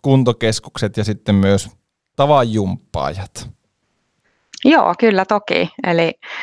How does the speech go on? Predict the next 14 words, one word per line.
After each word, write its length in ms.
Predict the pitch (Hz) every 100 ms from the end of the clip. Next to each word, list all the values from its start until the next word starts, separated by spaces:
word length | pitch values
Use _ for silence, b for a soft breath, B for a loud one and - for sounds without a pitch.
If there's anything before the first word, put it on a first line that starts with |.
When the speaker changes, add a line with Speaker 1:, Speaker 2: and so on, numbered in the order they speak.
| B B _
Speaker 2:
tietysti 380 | 190 185 190 196
Les 160 | 214 202
Mills-ohjaajahan 1120 | 190 - - - - 208 196 180 175 180 175
on 240 | 185 175 -
maailmanlaajuisesti 1040 | 165 156 160 156 156 160 160 165 170 180
se 200 | 170 170 - _ _ _ -
jo 180 | 170 160 -
yli 280 | 160 160 160
sataneljäkymmentätuhatta 1120 | 165 170 180 165 170 - 180 160 - - 165
ja 180 | 160 170 - B B B B -
hehän 340 | 180 170 170 -
ovat 240 | 180 180
yksi 240 | 190 -
tärkeimmistä 720 | 180 175 - 165 170 - 175